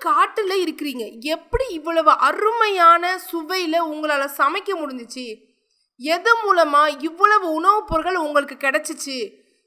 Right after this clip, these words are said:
கொஞ்ச நேரத்திலேயே காட்டுக்குள்ள இருந்து எப்படி இவ்வளவையும் தயாரிச்சீங்க ஒரே ஆளா?" அப்படின்னு கேக்குறான். அப்போதான் கர்த்தவீரிய அர்ஜுனன் மன்னனுக்கு ஜமதக்கனி முனிவரும் ரேணுகாதேவியும் தோட்டத்து பக்கமா இருக்கிற ஒரு மாடை காட்டுறாங்க.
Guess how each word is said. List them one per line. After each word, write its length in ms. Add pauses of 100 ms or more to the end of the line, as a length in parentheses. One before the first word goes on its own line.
(120)
கொஞ்ச 440
நேரத்திலேயே 680
காட்டுக்குள்ள 560
இருந்து 280
எப்படி 380
இவ்வளவையும் 560
தயாரிச்சீங்க 800
ஒரே 280
ஆளா?" 580 (280)
அப்படின்னு 520
கேக்குறான். 460 (560)
அப்போதான் 760 (100)
கர்த்தவீரிய 540
அர்ஜுனன் 440
மன்னனுக்கு 720 (140)
ஜமதக்கனி 640
முனிவரும் 480
ரேணுகாதேவியும் 840
தோட்டத்து 400
பக்கமா 360
இருக்கிற 380
ஒரு 220
மாடை 320
காட்டுறாங்க. 520